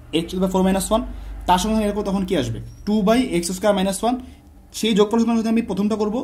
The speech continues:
তখন কি আসবে? one by x minus one। তাহলে আমার অ্যান্সার কিন্তু কোনটা আসবে? আমার অ্যান্সার কিন্তু আসবে পাঁচের ক। এবার আমরা চলে যাই, আহ, ছয়ের প্রশ্নটায়। একটা লোক টু ফর্টি টাকায় কতগুলো কলম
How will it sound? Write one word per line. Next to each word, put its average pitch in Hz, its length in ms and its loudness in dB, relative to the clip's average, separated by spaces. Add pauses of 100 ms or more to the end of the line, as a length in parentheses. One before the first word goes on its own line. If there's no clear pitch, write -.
তখন 190 220 -4
কি 185 140 -2
আসবে? 120 180 -4 (500)
one 175 180 0
by 214 80 -2 (160)
x - 20 -6 (100)
minus 117 300 -4
one। 104 120 -12
তাহলে 135 160 -8
আমার 165 120 -2
অ্যান্সার 185 260 -4
কিন্তু 185 180 -4
কোনটা 170 220 -4
আসবে? 110 140 -10 (140)
আমার 131 120 -10
অ্যান্সার 135 220 -10
কিন্তু 147 180 -6
আসবে 147 140 -10 (140)
পাঁচের 127 240 -12 (100)
ক। - 20 -8 (1700)
এবার 196 200 2
আমরা 220 200 0
চলে 208 180 0
যাই, 226 140 0
আহ, 156 220 -2 (100)
ছয়ের 170 240 0
প্রশ্নটায়। 170 360 -6 (140)
একটা 196 200 -8
লোক 226 120 -2 (600)
টু 214 80 -6 (100)
ফর্টি 220 220 0 (120)
টাকায় 147 280 -4 (1700)
কতগুলো 202 260 0 (120)
কলম 185 160 6